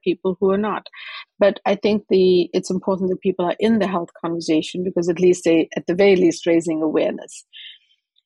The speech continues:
You know, in, in my book, This Is Your Brain on Food, I outline the science between different mental health conditions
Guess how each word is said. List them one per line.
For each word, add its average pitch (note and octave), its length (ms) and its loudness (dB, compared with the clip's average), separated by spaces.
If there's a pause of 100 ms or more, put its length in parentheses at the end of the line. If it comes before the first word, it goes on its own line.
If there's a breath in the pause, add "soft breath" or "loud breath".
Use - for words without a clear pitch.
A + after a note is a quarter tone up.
(120)
You A#3 120 2
know, A3 120 4
in, B3+ 360 0
in A#3 160 0
my B3 140 -2
book, G3 320 0
This F#3 200 -2
Is F#3 120 -2
Your E3 80 2
Brain F3 280 0
on E3+ 180 -4
Food, E3+ 540 0
I E3+ 360 0
outline F3+ 440 0
the F3+ 80 -4
science E3 720 -4 (160)
between F3+ 520 0
different E3 320 -2
mental F3 240 -4
health F3 280 -2
conditions - 720 -8